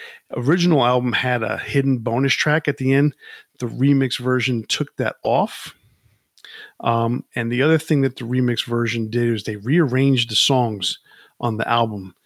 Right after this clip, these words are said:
Uh, I don't know if, if they felt it was better flow or not. I, I, I recall Rob saying something that he didn't understand why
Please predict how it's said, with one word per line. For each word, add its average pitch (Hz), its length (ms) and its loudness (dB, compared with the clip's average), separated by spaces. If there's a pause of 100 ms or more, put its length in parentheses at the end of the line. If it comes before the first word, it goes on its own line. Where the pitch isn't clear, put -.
(300)
Uh, 101 360 2
I 120 80 0
don't 120 160 2
know 117 100 2
if, - 120 -4
if 113 160 -6
they 110 120 -2
felt 131 320 0
it 123 40 2
was 110 160 -2
better 117 320 0
flow 123 400 0
or 127 320 2
not. 123 300 0
I, 120 140 0 (160)
I, 123 60 -2 (240)
I 113 120 -6 (240)
recall 123 600 -2 (220)
Rob 120 420 2
saying 120 420 -2
something 123 360 -4
that 104 120 -6
he 120 80 -2
didn't 120 180 -2
understand 120 420 -2
why 113 440 0